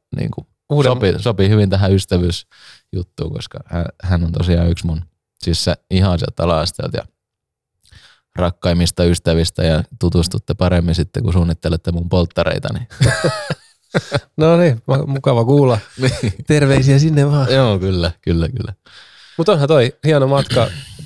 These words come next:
Speaker 2: hieno uusi matka lähtee tuosta taas liikkeelle kummiuden myötä, mut se, se asia me käsiteltiin, kummius oli tässä.
Speaker 1: <laughs> Joo, se, se, se olikin tossa, ei kun
Speaker 2: Edell-
Speaker 1: mikä se oli, edellisessä, menee jaksot sekaisin, kun näitä on niin paljon.
Speaker 2: Joo, täällä on ollut pahoittelut vielä kuulijoille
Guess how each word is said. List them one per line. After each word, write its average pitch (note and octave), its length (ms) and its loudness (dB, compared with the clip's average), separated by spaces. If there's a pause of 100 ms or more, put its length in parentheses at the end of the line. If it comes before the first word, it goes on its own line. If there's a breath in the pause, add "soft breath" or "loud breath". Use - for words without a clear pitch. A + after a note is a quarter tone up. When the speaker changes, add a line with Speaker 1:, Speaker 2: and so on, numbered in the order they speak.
(560)
Speaker 2:
hieno D3 220 2
uusi C3+ 280 2
matka B2 340 -2
lähtee A2 280 -6
tuosta A#2 200 -8
taas B2 180 -6
liikkeelle A2 380 -6
kummiuden G#2 420 -4
myötä, A2 200 -6
mut B2 160 -8 (880 soft breath)
se, - 160 -6 (260)
se C#3+ 160 -2
asia A2 260 0
me G#2+ 120 -4
käsiteltiin, G#2 540 -4
kummius G#2+ 460 -6
oli A2 160 -6
tässä. - 220 -2 (100)
Speaker 1:
<laughs> A2+ 100 2
Joo, A#2 180 4
se, F#2 100 4
se, - 320 2 (220)
se - 240 -2
olikin C3+ 300 -2
tossa, A#2 280 -2 (380 loud breath)
ei G#2 120 2
kun G#2+ 120 2
Speaker 2:
Edell- - 20 2
Speaker 1:
mikä A2 200 2
se F2 100 0
oli, E2 220 0
edellisessä, F2+ 480 0
menee G#2 200 0
jaksot G#2 340 -2
sekaisin, F2 420 -2
kun E2+ 100 -6
näitä D#2+ 240 -6
on E2+ 60 -4
niin F2 100 -6
paljon. D#2+ 260 -6 (120)
Speaker 2:
Joo, B2 240 2
täällä A#2+ 180 2
on A2+ 60 0
ollut A2+ 180 -6 (520)
pahoittelut A#2+ 500 0
vielä A#2 220 0
kuulijoille A2+ 420 2